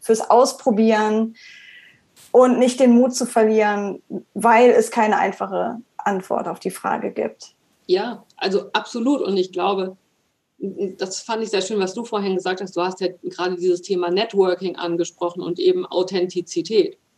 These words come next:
Speaker 2: Und ich glaube, darin liegt halt eine ganz große Chance für viele Leute, dass man, dass man einfach gar nicht versucht, so sehr zu sein wie alle anderen, sondern, sondern dass sehr viel,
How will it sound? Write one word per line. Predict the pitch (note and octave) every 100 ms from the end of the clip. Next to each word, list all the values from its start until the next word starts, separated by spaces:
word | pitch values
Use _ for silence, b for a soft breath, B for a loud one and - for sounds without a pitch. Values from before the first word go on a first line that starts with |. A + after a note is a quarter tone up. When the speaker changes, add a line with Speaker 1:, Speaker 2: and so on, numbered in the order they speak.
| _ _ _ _ _ _ _ -
Speaker 2:
Und | G3+
ich | F3+ -
glaube, | F3+ G3 G3
darin | E3 A3 B3 A#3 _ _ _ _ -
liegt | F#3 G#3+ - A3+
halt | G#3+ G#3 - _ -
eine | F#3+
ganz | F#3+ G#3+ C#4 -
große | G#3+ B3 A#3+
Chance | G#3+ B3 G#3 D#3+ - _
für | - A3+ G#3+ G3
viele | - - G#3 F#3+
Leute, | F3 D#3+ D#3 E3
dass | F3 F#3+
man, | G3+ G3 _ _ _ _ _ _ _ _ - - -
dass | F#3+ B3 -
man | G#3+
einfach | G3 G3 F#3+
gar | G3 A#3
nicht | C4+ - _ _
versucht, | _ A#3 F#3 E3+ A3+ E4 F#4+ - _ _ _ -
so | G#3 B3
sehr | G#3 G#3 A3
zu | - F3+
sein | E3+ G3+ B3 G3+
wie | G#3+
alle | G3 G3 -
anderen, | G#3+ A3 F#3 - - - _ _ _ _ _ _ -
sondern, | F#3+ G#3 G3+ F#3+ -
sondern | F3+ G3 G3
dass | F#3 F#3
sehr | G#3 B3
viel, | - B3+ A#3+ A#3